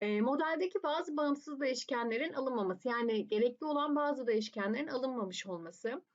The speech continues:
modelin matematiksel biçiminin yanlış seçilmesi, işte, e, bağımlı değişkenin ölçme hatalı olması ya da verilerin işlenmesi ya da hata teriminin yanlış tanımlanması gibi sebeplerle ortaya çıkabilir arkadaşlar.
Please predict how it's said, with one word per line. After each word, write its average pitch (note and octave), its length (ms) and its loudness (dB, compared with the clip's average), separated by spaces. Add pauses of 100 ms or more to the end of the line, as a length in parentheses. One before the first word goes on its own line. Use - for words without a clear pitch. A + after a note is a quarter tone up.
(220)
modelin D#4 420 0 (100)
matematiksel C#4+ 760 0
biçiminin D4 460 0
yanlış A#3+ 380 0
seçilmesi, F#3+ 840 0 (440)
işte, C#4 380 2
e, G#3+ 240 4
bağımlı C4+ 320 4
değişkenin D4 580 0
ölçme B3 380 2
hatalı D4 460 2
olması F#3 420 -2
ya B3 180 2
da C4 320 -2
verilerin A3+ 640 0
işlenmesi G3+ 720 -4
ya A#3 160 0
da G#3+ 100 2
hata D4+ 360 0
teriminin A#3 420 0
yanlış A#3 360 0
tanımlanması G#3 680 -4
gibi A3 360 0 (440)
sebeplerle C4 580 0
ortaya D4+ 340 -2
çıkabilir G#3+ 400 0
arkadaşlar. F3+ 640 -2